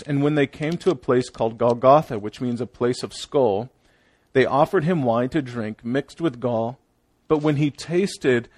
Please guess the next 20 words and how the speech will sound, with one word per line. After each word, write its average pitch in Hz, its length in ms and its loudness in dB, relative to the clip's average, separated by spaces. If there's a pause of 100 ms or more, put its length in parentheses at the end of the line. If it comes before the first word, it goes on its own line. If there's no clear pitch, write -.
(580)
he - 160 -4
would 151 160 2
not 147 200 2
drink 156 260 -4
it. - 120 -18 (600)
And 110 120 -10
when 123 120 -2
they 127 160 2
had 127 220 -2
crucified 123 640 -2
him, 143 180 -2
they 143 80 6
divided 127 480 4
his 135 180 0
garments 135 460 0
among 127 300 -2
them 135 260 -2 (360)
by 117 120 2
casting 143 520 -6
lots. 117 680 -2